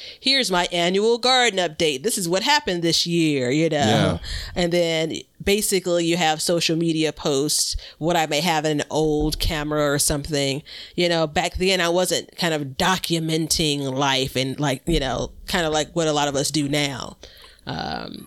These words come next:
Speaker 1: so if I fast forward from two thousand and eight to maybe two thousand and probably eighteen, those first ten years was kind of a state. And then the last four have been a different.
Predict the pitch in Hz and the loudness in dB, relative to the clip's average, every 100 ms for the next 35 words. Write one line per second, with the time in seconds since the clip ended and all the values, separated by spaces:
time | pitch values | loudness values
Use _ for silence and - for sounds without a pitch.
0 | - - 165 143 139 143 165 147 175 151 | -6 -2 0 0 0 0 0 0 0 0
1 | 151 - 175 170 156 143 127 - 156 143 | -2 -2 0 2 2 0 -2 -4 -4 -2
2 | - 156 147 147 135 143 147 143 - 147 | -2 0 0 0 0 2 0 0 -2 -2
3 | 139 151 147 143 - 156 143 135 135 131 | 2 2 2 0 0 -2 0 0 0 0
4 | 131 135 139 - - - _ - 151 139 | -2 -2 -8 -14 -20 -20 _ -6 -2 -2
5 | 135 131 135 160 233 240 190 175 - 185 | -2 -2 -4 -2 0 0 2 2 2 0
6 | - 233 214 160 160 165 - 151 - - | 0 0 2 2 0 0 0 0 0 0
7 | 147 135 165 185 151 131 151 - 160 160 | -2 0 0 2 0 0 -2 -2 0 0
8 | 151 - 151 147 139 - 170 160 - - | 0 0 0 0 -2 -4 -2 2 0 0
9 | 170 127 - - - - - _ - 170 | -2 -4 -4 -8 -8 -14 -20 _ -6 -2
10 | 156 151 147 143 147 131 - - 208 208 | 0 0 0 2 2 2 0 -2 2 4
11 | 196 160 160 151 147 147 135 147 - 76 | 4 2 0 0 0 0 0 -4 -4 -8
12 | - | -6